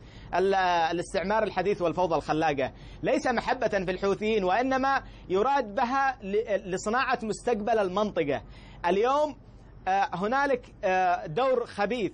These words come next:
في تجزيء اليمن وفي السيطرة على، آه، آه،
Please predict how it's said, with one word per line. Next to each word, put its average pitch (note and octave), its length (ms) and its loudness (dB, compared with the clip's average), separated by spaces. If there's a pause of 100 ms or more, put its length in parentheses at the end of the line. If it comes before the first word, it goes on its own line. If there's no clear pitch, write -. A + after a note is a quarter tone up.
(140)
في F#3+ 120 0
تجزيء F#3 420 0
اليمن B3+ 520 0
وفي G3 180 0
السيطرة C4 500 0
على، G#3 440 2 (540)
آه، - 40 0
آه، F#3 320 2